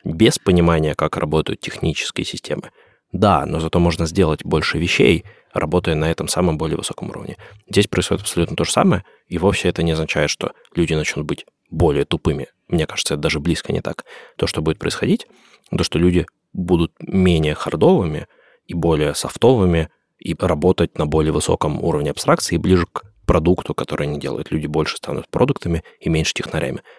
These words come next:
Такое будет происходить. Но мне кажется, что это хорошее изменение, потому что тогда суммарно все человечество сможет просто сделать больше вещей.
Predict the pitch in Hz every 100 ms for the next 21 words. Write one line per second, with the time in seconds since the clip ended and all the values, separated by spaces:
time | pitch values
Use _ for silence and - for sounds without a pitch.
0 | _ - - 82 156 78 - - - -
1 | - - - - 92 104 160 110 - -
2 | 101 - - 196 - 92 87 82 78 73
3 | - 80 - - 80 _ _ _ - -
4 | 82 90 113 _ _ _ _ _ - 87
5 | 85 123 120 82 80 - 85 - - 87
6 | - - 80 85 87 - 82 82 - -
7 | 71 76 - - - -